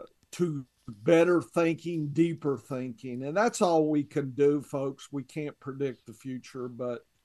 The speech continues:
it, it just makes sure we're thinking correctly and, or at least make the best decision. We can't determine the outcomes.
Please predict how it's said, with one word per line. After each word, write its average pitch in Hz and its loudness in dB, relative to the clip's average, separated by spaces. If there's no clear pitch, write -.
it, - -10
it 156 -6
just - -2
makes 180 -2
sure 196 2
we're 160 0
thinking 165 -4
correctly 147 -2
and, 135 -6
or 160 4
at 165 0
least 185 2
make 170 2
the 156 2
best 147 0
decision. 151 -2
We 147 -2
can't 160 -6
determine 147 -4
the 135 -6
outcomes. 131 -8